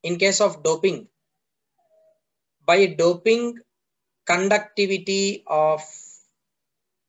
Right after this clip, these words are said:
increases. Conductivity increases by doping. And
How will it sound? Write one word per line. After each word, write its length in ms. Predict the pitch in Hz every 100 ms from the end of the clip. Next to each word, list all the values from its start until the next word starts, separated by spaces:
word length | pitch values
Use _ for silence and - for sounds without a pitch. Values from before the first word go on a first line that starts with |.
| _ _ _ _ _ _ _ _ _ _ _ _ _ -
increases. 880 | 165 165 127 - - - - - - _ _ _ _ _ _ _ _ _ _ _ _ _ _ -
Conductivity 920 | 156 175 170 185 175 170 180 175 _ -
increases 640 | 151 151 165 165 190 196
by 240 | - 135 131
doping. 420 | 120 113 147 180 _ _ _ _ _ _ _ _ _ _ _ _ _ _ _ _ _ _ _ _ _ _ _ _ _ _ _ _ _ _ _ _ _ _ _ _ _ _ _ _ -
And 320 | 151 156